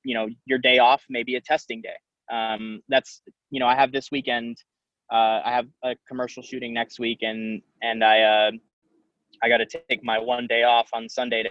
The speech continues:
to go get tested. So, um, it cuts out of your days off. Um, there's also the conversation happening about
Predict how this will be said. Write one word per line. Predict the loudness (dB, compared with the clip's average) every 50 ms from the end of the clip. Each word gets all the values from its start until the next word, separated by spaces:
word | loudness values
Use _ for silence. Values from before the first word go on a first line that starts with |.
| -10 _
to | -8
go | -6 -6 -6 -4
get | -6 -6 -8
tested. | -6 -6 -8 -8 -8 _ -16 -18 -18 _
So, | -6 -4 -2 -2 -2 -4 -6 _ _ _ -20 -20 _ _ _ 2
um, | 2 2 2
it | -2 -6 -2
cuts | -2 -2 0 2
out | 2 2
of | 2 0
your | -2 0
days | 0 0 0 4
off. | 6 6 8 8 6 6 2 -2 -14 -20 _ _
Um, | -2 -2 -2 -2 -2 -6
there's | -6 -6 -4 -2
also | -4 -4 -4 -6 -12 -12
the | -12
conversation | -8 -8 -8 -6 -6 -10 -8 -8 -8 -8 -8 -12 -12 -4
happening | -2 -2 -2 -2 -8 -8 -8
about | -2 0 2 2 2 0 -2